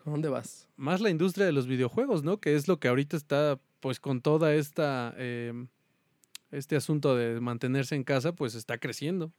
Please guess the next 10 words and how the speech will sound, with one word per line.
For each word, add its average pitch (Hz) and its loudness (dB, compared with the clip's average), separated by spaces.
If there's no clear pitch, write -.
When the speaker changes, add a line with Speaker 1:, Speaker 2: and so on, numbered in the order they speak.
Speaker 2:
¿no? 160 -14
Creo 147 4
que 151 4
es 147 8
Speaker 1:
Sí. 147 6
Speaker 2:
la 135 4
industria 143 4
que 143 0
más, 131 -2
eh, 123 -2